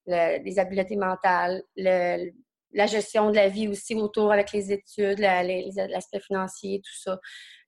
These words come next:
Euh, fait que c'est ça. Puis, euh, j'ai décidé de, de faire un test en deux mille quatorze, essayer de faire une compétition mondiale pour, euh, tester si en faisant un autre type d'entraînement,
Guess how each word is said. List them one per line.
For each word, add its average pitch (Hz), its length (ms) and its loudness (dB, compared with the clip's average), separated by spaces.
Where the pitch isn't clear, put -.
Euh, - 580 -4
fait 202 120 2
que 202 60 -2
c'est 220 60 -8
ça. 285 140 2
Puis, 262 400 2
euh, 190 640 6
j'ai 196 240 2
décidé 208 400 0
de, 208 320 2
de 185 60 6
faire 233 260 2
un 202 160 6
test 226 360 -4
en 202 100 0
deux 190 100 -2
mille 208 200 0
quatorze, 214 760 -2
essayer 202 460 0
de 220 140 2
faire 220 260 2
une 196 140 -4
compétition 196 420 -4
mondiale 202 560 0
pour, 269 420 4
euh, 175 800 0
tester 254 380 -2
si 240 260 -2
en 220 100 2
faisant 214 280 -2
un 220 320 2
autre 220 180 0
type 269 200 -8
d'entraînement, 214 580 -2